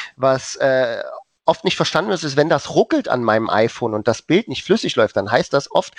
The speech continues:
dass die Leistung von meinem Prozessor oder von dem Grafikchip, den ich habe,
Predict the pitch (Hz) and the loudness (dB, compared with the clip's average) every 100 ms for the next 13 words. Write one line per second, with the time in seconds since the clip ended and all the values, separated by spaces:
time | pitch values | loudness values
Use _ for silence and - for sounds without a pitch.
0 | - - 139 - 127 107 175 - 175 - | -10 -2 -2 0 0 2 2 0 -4 0
1 | 131 120 123 - 110 185 208 185 139 - | 2 2 0 -8 -4 -2 2 2 0 -4
2 | 104 - 123 - - 180 - 156 143 - | -8 -6 -2 -2 -2 -4 -4 -4 -2 -2
3 | 151 | -2